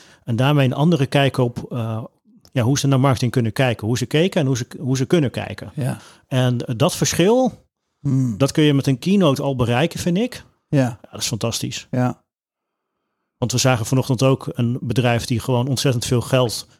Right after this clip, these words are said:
Speaker 1: verspeelt aan marketing.
Speaker 2: Ja.
Speaker 1: En dat is zo doodzonde. En als je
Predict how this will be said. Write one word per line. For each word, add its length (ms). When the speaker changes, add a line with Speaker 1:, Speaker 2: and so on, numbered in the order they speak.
Speaker 1:
verspeelt 420
aan 100
marketing. 560
Speaker 2:
Ja. 140
Speaker 1:
En 80
dat 80
is 120
zo 240
doodzonde. 600
En 80
als 120
je 120